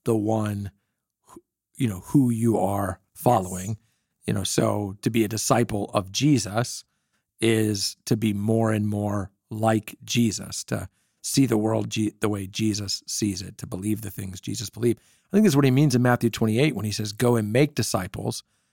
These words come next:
Speaker 1: And he kind of unpacks it a little bit and says, "Baptize them, teach them all the things
Speaker 2: Yeah.
Speaker 1: that I have commanded you. And, you know, I'm with you, uh, as you go." So I think Jesus is saying, "Hey, tell them who I am and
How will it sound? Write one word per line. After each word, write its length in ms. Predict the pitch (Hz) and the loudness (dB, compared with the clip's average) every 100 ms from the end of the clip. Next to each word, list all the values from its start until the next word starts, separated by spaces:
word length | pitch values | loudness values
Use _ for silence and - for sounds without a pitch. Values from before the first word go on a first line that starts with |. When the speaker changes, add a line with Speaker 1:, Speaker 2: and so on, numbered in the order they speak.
| _ | _
Speaker 1:
And 160 | - 131 | 0 2
he 80 | 123 | 4
kind 140 | 135 | 4
of 80 | 117 | 2
unpacks 600 | - 117 - 117 123 - | 2 0 0 0 0 0
it 40 | 110 | -4
a 60 | |
little 220 | 101 101 | -4 -6
bit 180 | 104 101 | -6 -6
and 100 | 113 | -6
says, 240 | - 117 101 | -4 -4 0
"Baptize 600 | 120 131 - 107 98 101 | 4 4 2 -2 -2 -6
them, 320 | 92 117 127 _ _ _ _ | -6 -6 -8 _ _ _ _
teach 380 | - 160 151 - | 2 4 4 2
them 240 | 135 123 | 4 4
all 300 | 113 110 123 | 4 4 4
the 120 | 117 113 | 2 0
things 380 | 120 117 113 117 | 0 0 0 0
Speaker 2:
Yeah. 80 | |
Speaker 1:
that 60 | 113 | 2
I 160 | 110 110 | 2 2
have 240 | 107 - | 0 -2
commanded 480 | 101 113 117 110 107 | 0 2 2 0 -2
you. 300 | 98 110 123 _ _ _ | -2 -2 -4 _ _ _
And, 400 | - 113 107 104 | 0 2 2 2
you 120 | 139 120 | 2 2
know, 220 | 107 - - | 0 -4 0
I'm 200 | 110 120 | 4 6
with 220 | 151 - | 4 2
you, 300 | 95 110 - - | -4 -4 -6 -4
uh, 160 | 101 98 | -4 0
as 240 | 110 107 98 | 2 2 0
you 100 | 110 | 2
go." 300 | 143 110 98 | 2 2 0
So 380 | - 117 107 - _ _ - | 0 2 0 -4 _ _ 0
I 60 | 127 | 2
think 180 | 127 104 | 2 0
Jesus 440 | 107 131 120 113 | 2 2 2 -4
is 140 | 107 - | -4 -4
saying, 360 | 113 104 98 | -4 -2 -4
"Hey, 200 | 98 107 | -2 -4
tell 300 | - 127 117 | 0 0 2
them 200 | 131 127 | 2 2
who 400 | 113 - 131 127 | -2 2 4 6
I 260 | - 117 123 | 4 4 4
am 580 | 120 104 95 131 151 151 | 2 -2 -2 0 -2 -2
and 360 | - 98 104 | -4 -4 -6